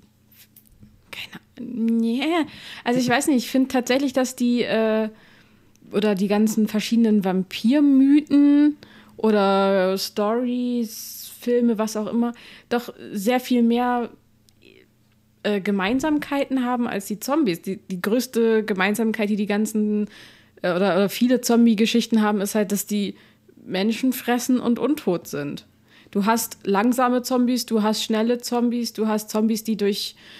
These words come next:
äh, Pilze entstehen, du hast Zombies, die durch irgendein anderes komisches Virus entstehen, du hast Zombies, die irgendwie durch Magie entstehen.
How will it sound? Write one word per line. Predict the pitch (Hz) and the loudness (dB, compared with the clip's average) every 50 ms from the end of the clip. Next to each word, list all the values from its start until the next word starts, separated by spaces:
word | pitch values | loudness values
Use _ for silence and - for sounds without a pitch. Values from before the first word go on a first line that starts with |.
| - - - - | -20 -20 -12 -4
äh, | - 202 202 202 202 190 - _ - - | -2 0 2 2 0 -2 -4 _ -14 -6
Pilze | - 285 320 320 311 - - 302 285 | -2 0 0 0 -2 -2 0 0 0
entstehen, | - 262 269 262 - 269 262 254 240 | 2 0 -2 -2 -4 -4 -2 -2 0
du | 220 202 | 0 0
hast | 202 196 - | -2 -2 -2
Zombies, | 226 220 220 214 214 214 | -2 -2 -2 -2 -4 -4
die | - 214 190 | -6 -6 -6
durch | 190 196 - | -6 -6 -6
irgendein | - 196 202 208 202 170 - | -4 -6 -4 -4 -4 -4 -4
anderes | 226 277 285 294 285 - | -4 -4 -4 -4 -6 -8
komisches | - 285 285 269 262 262 262 269 254 233 233 233 | -6 -4 -2 -2 -2 -4 -4 -6 -8 -8 -6 -6
Virus | 254 277 262 269 269 262 - | -6 -4 -4 -4 -6 -6 -6
entstehen, | - 226 247 233 - 240 247 240 233 | -6 -4 -4 -6 -6 -6 -4 -2 -2
du | 214 202 | -2 -2
hast | 196 196 202 202 - | -4 -4 -4 -6 -4
Zombies, | 208 208 208 208 208 214 - | -4 -2 -2 -2 -4 -6 -6
die | 208 202 196 127 | -6 -6 -4 -2
irgendwie | 175 196 180 202 180 | -4 -2 -2 -4 -2
durch | 185 190 190 - | -2 -2 -2 -2
Magie | 202 208 208 175 190 254 339 | -2 -2 -2 -2 -2 -2 -2
entstehen. | 320 269 262 262 - - - 226 233 240 240 233 | -2 -2 -4 -4 -4 -6 -8 -6 -6 -6 -6 -6